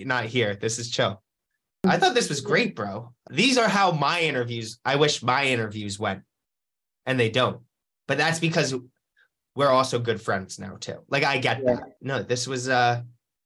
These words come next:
Speaker 1: this was lit.
Speaker 2: Thank you so much for your time, Will. And,
Speaker 1: Yeah, no,
Speaker 2: um,
Speaker 1: this was, this was great, bro. I'm sorry I couldn't go longer, but I felt like that was
Speaker 2: No,
Speaker 1: actually
Speaker 2: no,
Speaker 1: a good
Speaker 2: no, no.
Speaker 1: conversation.
Speaker 2: It was, it was perfect. So
Speaker 1: Yeah.
Speaker 2: yeah, we'll, we'll speak very soon. And,
Speaker 1: Yeah,
Speaker 2: uh,
Speaker 1: definitely. Just
Speaker 2: we'll
Speaker 1: WhatsApp me, bro. I'll be, uh,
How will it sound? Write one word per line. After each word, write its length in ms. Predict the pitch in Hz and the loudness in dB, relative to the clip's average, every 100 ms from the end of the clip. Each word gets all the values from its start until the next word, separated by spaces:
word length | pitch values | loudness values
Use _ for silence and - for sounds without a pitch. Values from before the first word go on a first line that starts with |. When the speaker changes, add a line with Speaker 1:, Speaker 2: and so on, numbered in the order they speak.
| _ - | _ -6
Speaker 1:
this 180 | 131 | -2
was 160 | 147 127 | -2 0
lit. 200 | 156 160 - _ - _ | 0 -2 -10 _ -20 _
Speaker 2:
Thank 160 | 202 208 | 4 6
you 40 | |
so 220 | 220 233 220 | 6 8 8
much 200 | 220 196 | 6 2
for 100 | 220 | 0
your 100 | 214 | 2
time, 320 | 214 196 170 | 2 2 4
Will. 320 | 131 123 147 - | 4 4 2 -4
And, 180 | 147 143 | -8 2
Speaker 1:
Yeah, 100 | 170 | 6
no, 180 | 147 - | 8 6
Speaker 2:
um, 60 | 147 | 6
Speaker 1:
this 200 | 165 - | 2 2
was, 200 | 160 - | -2 -2
this 200 | 151 165 | -2 -2
was 140 | 156 | -2
great, 240 | - 160 165 | 2 2 4
bro. 100 | 117 | 2
I'm 80 | |
sorry 240 | 120 160 170 | 2 4 4
I 80 | 160 | 4
couldn't 300 | 180 165 139 | 4 2 4
go 120 | 139 | 2
longer, 380 | 123 131 113 101 | 4 2 0 -4
but 140 | 113 | -4
I 40 | |
felt 140 | 120 190 | 2 4
like 140 | 196 | 6
that 80 | 180 | 6
was 100 | 196 | 8
Speaker 2:
No, 60 | 208 | 10
Speaker 1:
actually 220 | 214 202 | 12 12
Speaker 2:
no, 80 | 202 | 10
Speaker 1:
a 40 | |
good 40 | 190 | 10
Speaker 2:
no, 60 | |
no. 60 | 170 | 8
Speaker 1:
conversation. 800 | 151 160 185 190 156 120 - - _ _ _ | 6 4 6 6 6 0 -6 -20 _ _ _
Speaker 2:
It 80 | 156 | -2
was, 120 | 147 - | -2 -4
it 40 | |
was 120 | 143 | -12
perfect. 580 | - 165 160 - - - - - | 2 2 2 -2 -6 -14 -20 -10
So 160 | - | 0
Speaker 1:
Yeah. 60 | 135 | 4
Speaker 2:
yeah, 280 | 131 156 151 - | 6 6 4 4
we'll, 200 | 165 170 | 4 4
we'll 220 | 175 180 | 6 4
speak 320 | - 240 226 | 4 0 4
very 200 | 196 202 | 6 6
soon. 440 | 190 156 131 135 143 _ _ | 4 2 2 2 -6 _ _
And, 200 | 135 135 | -6 2
Speaker 1:
Yeah, 60 | 196 | 6
Speaker 2:
uh, 60 | 135 | 8
Speaker 1:
definitely. 480 | 135 135 127 120 - | 6 6 4 2 -2
Just 240 | 170 185 | -2 2
Speaker 2:
we'll 100 | 202 | 4
Speaker 1:
WhatsApp 240 | 196 147 120 | 4 2 0
me, 100 | 131 | 0
bro. 260 | 120 113 | 2 2
I'll 200 | - 131 | 2 2
be, 240 | 131 147 147 | 0 -2 0
uh, 260 | 139 127 | 0 0